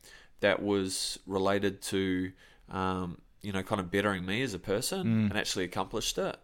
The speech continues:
Speaker 1: So I think that's, that's probably a, um, you know, a bit of a, uh, you know, a hallmark of,
Speaker 2: Yeah.
Speaker 1: you know, uh, you know, my graduation or my coming of age. Or
Speaker 2: Yeah.
Speaker 1: my, yeah, I think that was a pretty pivotal moment.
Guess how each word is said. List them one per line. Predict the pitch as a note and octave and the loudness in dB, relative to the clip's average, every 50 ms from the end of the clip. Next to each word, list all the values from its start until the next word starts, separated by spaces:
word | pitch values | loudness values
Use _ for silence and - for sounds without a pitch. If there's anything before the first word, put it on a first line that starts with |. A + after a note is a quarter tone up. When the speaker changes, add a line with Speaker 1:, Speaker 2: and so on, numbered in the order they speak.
| - - - - - - - - - | -20 -20 -20 -20 -20 -20 -20 -16 -10
Speaker 1:
So | - - B2+ | 2 4 4
I | B2+ | 4
think | C3+ - F3+ F3 D3 | 6 4 -2 -2 2
that's, | - B2+ A#2 - - - - - | 4 4 4 4 2 -2 -2 -2
that's | - - B2 A#2+ A#2 - | 0 2 2 2 2 0
probably | - - E3+ E3 D#3 C3+ G#2+ | -4 -2 -2 0 2 2 2
a, | F#2 E2 - - - - - | 2 0 -6 -14 -18 -12 -8
um, | A2+ A2 G2+ G2 F2 - | -4 -4 -4 -4 -4 -6
you | - G#2+ | -8 -4
know, | G#2+ G2+ F#2+ | -4 -2 -4
a | |
bit | F#2 - G#2 | -2 -2 -2
of | G2 F#2+ | -2 0
a, | F#2+ F#2 F2+ - - - - _ - - | -2 -4 -4 -8 -16 -20 -20 _ -18 -14
uh, | G#2 G2+ G2+ G2+ G2 E2+ F2+ F2 E2 G#1 - - - _ _ - - - | -12 -12 -10 -10 -10 -10 -10 -10 -10 -12 -12 -14 -18 _ _ -20 -16 -10
you | G#2 | -6
know, | G#2 F#2+ | -4 -4
a | F2+ | -4
hallmark | F2 G2 G2 G2+ G2+ G#2 G2 E2 E2 F#2+ - - | 0 0 0 0 0 0 0 0 -2 -4 -4 -4
of, | F2+ F2+ | -2 0
Speaker 2:
Yeah. | G#2+ A2 A2 G#2+ G#2 | 0 0 0 0 0
Speaker 1:
you | G2 G2 | -2 -2
know, | F#2+ F#2 F2+ E2+ F#2+ - - - - - - - - - - - - - - - - - | -4 -4 -6 -6 -8 -10 -14 -20 -20 -20 -20 -20 -20 -20 -20 -20 -20 -20 -20 -16 -14 -12
uh, | G2 - F#2 F#2 F#2+ F#2 - - - - | -10 -10 -10 -10 -10 -10 -12 -14 -14 -12
you | F#2+ F#2+ | -8 -8
know, | F#2 | -4
my | F#2 E2+ E2+ | -2 -2 -2
graduation | - F#2+ F2+ F2 F2 F2 F2 F2+ F2 F#2+ - - F#2 F2+ | 0 0 -2 0 0 -2 0 0 0 0 -2 -4 -6 -6
or | E2+ E2 | -6 -6
my | E2 F2 | -8 -6
coming | - - F#2 F#2+ F2+ F2 | -4 -4 -4 -4 -4 -6
of | E2+ E2 F2 | -6 -4 -4
age. | E2 F2 E2 - - - | -4 -2 -2 -4 -6 -6
Or | - - | -4 -2
Speaker 2:
Yeah. | G#2 G2+ G2+ G2 G2 | 0 0 0 0 -2
Speaker 1:
my, | F#2+ - - - - - | -4 -6 -10 -16 -14 -12
yeah, | G2 F2+ F#2 F2 - - | -10 -8 -8 -10 -10 -10
I | F#2+ | -10
think | - - - | -10 -8 -6
that | - G2+ - | -6 -6 -6
was | - - | -8 -12
a | - | -8
pretty | - G2 F2 F#2 F#2 | -6 -6 -6 -6 -8
pivotal | - - - - F#2 F#2 F#2+ F#2 | -10 -14 -10 -8 -6 -6 -6 -6
moment. | E2+ F2+ E2+ F#2 F#2 F#2 E2+ - | -6 -6 -6 -6 -6 -8 -10 -12